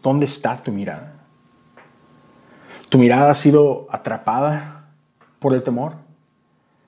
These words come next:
¿Qué voces estás escuchando? ¿Estás poniéndole más atención a la voz de tu enemigo, a la voz de tus problemas, o,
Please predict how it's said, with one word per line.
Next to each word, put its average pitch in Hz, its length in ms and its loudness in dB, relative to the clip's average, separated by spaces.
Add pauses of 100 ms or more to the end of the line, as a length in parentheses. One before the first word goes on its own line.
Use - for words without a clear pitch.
(760)
¿Qué 147 120 4
voces 139 360 0
estás 120 360 -6
escuchando? 120 540 -8 (840)
¿Estás - 220 -2
poniéndole 160 420 2
más 131 720 -2
atención 131 600 -2 (280)
a - 120 -8
la 104 80 -2
voz 117 360 -4
de 143 80 -4
tu 139 280 -6
enemigo, 135 520 -10 (320)
a - 100 -12
la 98 120 -4
voz 117 240 -2
de 147 60 -4
tus - 180 -14
problemas, 147 580 -4 (400)
o, 127 400 -2